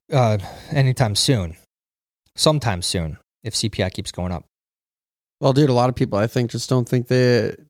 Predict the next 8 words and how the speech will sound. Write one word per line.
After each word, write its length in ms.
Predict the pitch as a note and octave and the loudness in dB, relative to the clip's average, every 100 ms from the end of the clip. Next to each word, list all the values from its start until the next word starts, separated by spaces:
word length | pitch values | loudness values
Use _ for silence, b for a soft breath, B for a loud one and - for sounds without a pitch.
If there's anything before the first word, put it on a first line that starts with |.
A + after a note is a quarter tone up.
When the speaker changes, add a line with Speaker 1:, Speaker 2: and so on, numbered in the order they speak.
| _ _ | _ _
Speaker 2:
it 100 | C3+ | -6
matters. 560 | B2+ B2 D3 B2+ - - _ _ _ _ _ _ _ _ - | 0 0 0 -4 -6 -12 _ _ _ _ _ _ _ _ -2
You 80 | |
go 140 | C3+ C3+ | 2 4
vote, 260 | B2+ C#3 - | 4 2 2
does 140 | A#2 | -2
it 80 | G#2 | -2
matter? 340 | A#2+ B2 C3 | 0 0 -2